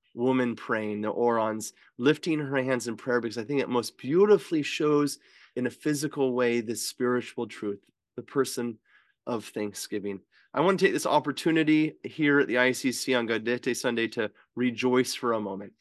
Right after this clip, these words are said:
in the many benefactors that have stepped forward at the I C C to support us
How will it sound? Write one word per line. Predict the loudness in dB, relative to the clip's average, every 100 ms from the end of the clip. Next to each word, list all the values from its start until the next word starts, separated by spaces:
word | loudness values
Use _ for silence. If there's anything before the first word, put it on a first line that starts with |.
| -20 -20 -2
in | 2 2 2 0 -4 -4
the | -2
many | 2 4 4 2
benefactors | 2 0 0 -2 -6 -6 -6 -6 -4
that | -4
have | -4 -4
stepped | -2 -4 -4
forward | -4 -2 0 0
at | -2
the | -4 -2
I | -2
C | -4 -8 -10
C | -8 -8 -6
to | -4 -4
support | -6 -10 -10 -2 -2 -2
us | -4 -6